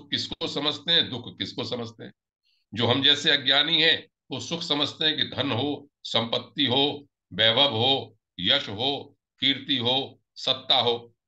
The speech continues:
उसके लिए हम प्रयास करते हैं। और उसके लिए जो हमें कष्ट आते हैं, उसके लिए प्रयास नहीं कर, उसमें कष्ट के लिए निवृत्ति में भाई इनके कैसे कैसे बाधाएं जो उनको दूर करें हम। लेकिन आप जैसे जितने विद्वान प्रबुद्ध हैं, वो जानते हैं कि सुख दुख क्या है। सुख तो हमारे भगवान की प्राप्ति करना है,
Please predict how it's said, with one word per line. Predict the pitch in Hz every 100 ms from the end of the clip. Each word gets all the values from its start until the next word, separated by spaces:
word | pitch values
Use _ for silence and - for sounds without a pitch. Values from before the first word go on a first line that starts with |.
| _ _ _ _ -
उसके | - - 110
लिए | 92
हम | 85
प्रयास | 98 101 123
करते | - 139 -
हैं। | - _ _ _ _ _ _ -
और | 120 117
उसके | 113 -
लिए | 135 127
जो | 127
हमें | 120 120 120
कष्ट | 123 135
आते | 127 147
हैं, | 127
उसके | 107 107
लिए | 92
प्रयास | - 98 101 -
नहीं | 98 98
कर, | 110 110 113 104 - _ -
उसमें | 104 113 110 104
कष्ट | 127 - 135
के |
लिए | 123 107
निवृत्ति | 98 95 - - 123
में | 120 117 - _ -
भाई | 110
इनके | 110 107
कैसे | 110 107 127
कैसे | 120 113 120 117 - 90
बाधाएं | 95 90 107 110
जो | 107
उनको | 95 90
दूर | - 131
करें | 139 139 117
हम। | 107 _ _ _ _ _ _ _ -
लेकिन | 127 143 214 220 - _ _ _ _ _ _ _ _ _ _ -
आप | 127 170 175
जैसे | 185 196
जितने | 185 180 196
विद्वान | 170 160 185 190 180
प्रबुद्ध | 160 180 165
हैं, | 190 190
वो | 180
जानते | 156 170 175
हैं | 190
कि | 175
सुख | - 170 165
दुख | 170 175
क्या | 160
है। | 180
सुख | - 165
तो | 170 160
हमारे | 139 139 127
भगवान | 104 110 127
की | 120 117
प्राप्ति | 107 107 123
करना | 113 104 104
है, | 113 139